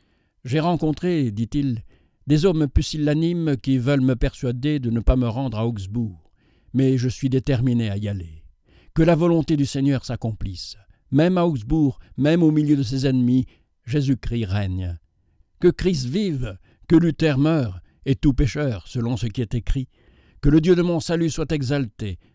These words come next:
Portez-vous bien, persévérez, demeurez ferme, car il est nécessaire d'être réprouvé ou par les hommes ou par Dieu. Mais Dieu est véritable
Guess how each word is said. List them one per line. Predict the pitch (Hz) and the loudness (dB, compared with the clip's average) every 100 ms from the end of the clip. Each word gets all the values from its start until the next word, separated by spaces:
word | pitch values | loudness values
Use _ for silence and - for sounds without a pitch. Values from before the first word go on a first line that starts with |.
| _ | _
Portez-vous | - 156 - 160 151 | 0 0 2 2 2
bien, | 139 156 160 - _ _ _ | 0 0 -2 -6 _ _ _
persévérez, | 156 - - 147 143 127 143 135 - _ _ 123 | -4 -2 -2 0 0 0 -2 -4 -10 _ _ 2
demeurez | 143 147 135 123 | 4 4 2 0
ferme, | - 131 123 127 120 - _ - | -2 -4 -2 -4 -4 -10 _ -6
car | 127 | -2
il | 139 | 2
est | 135 | 2
nécessaire | 135 123 131 - 139 120 | 2 0 -4 -2 -2 -2
d'être | 117 - | -4 -4
réprouvé | 113 127 - 131 117 131 127 | -2 -2 0 0 0 0 0
ou | 139 | 2
par | 135 120 | 4 4
les | 127 107 | 0 0
hommes | 127 127 123 123 - - | 0 0 0 -2 -8 -4
ou | 135 | -2
par | - 135 127 | 0 0 0
Dieu. | 160 117 - _ _ _ - | -2 -2 -6 _ _ _ -2
Mais | 131 | -2
Dieu | 123 127 135 139 131 | 0 2 2 0 -2
est | |
véritable | 123 123 117 - 120 117 113 110 | -2 -2 -2 -2 -2 -2 -2 -4